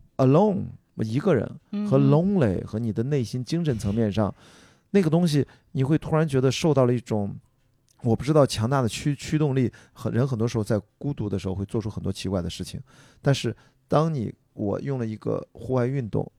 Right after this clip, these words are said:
Speaker 1: 可能大家可能通过其他的学习，
Speaker 2: 嗯。
Speaker 1: 认知，甚至可能就是漫谈交流，
Speaker 2: 嗯，交流。
Speaker 1: 突然意识到这个东西是好的，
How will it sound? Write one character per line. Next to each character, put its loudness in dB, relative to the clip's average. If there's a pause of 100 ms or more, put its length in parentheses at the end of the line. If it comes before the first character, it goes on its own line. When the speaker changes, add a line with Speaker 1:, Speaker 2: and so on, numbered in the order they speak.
(160)
Speaker 1:
可 -4
能 -2
大 2
家 2
可 -8
能 -4
通 -10
过 -2
其 -8
他 -2
的 -4
学 -4
习， -10
Speaker 2:
嗯。 -8
Speaker 1:
认 0
知， -2 (300)
甚 -4
至 -4
可 -6
能 -4
就 -6
是 -4 (300)
漫 -4
谈 -6
交 4
流， -2
Speaker 2:
嗯， -4
交 -2
流。 -6
Speaker 1:
突 -10
然 0
意 -2
识 -2
到 -6 (280)
这 -4
个 -2
东 -2
西 -8 (120)
是 -4
好 -6
的， -4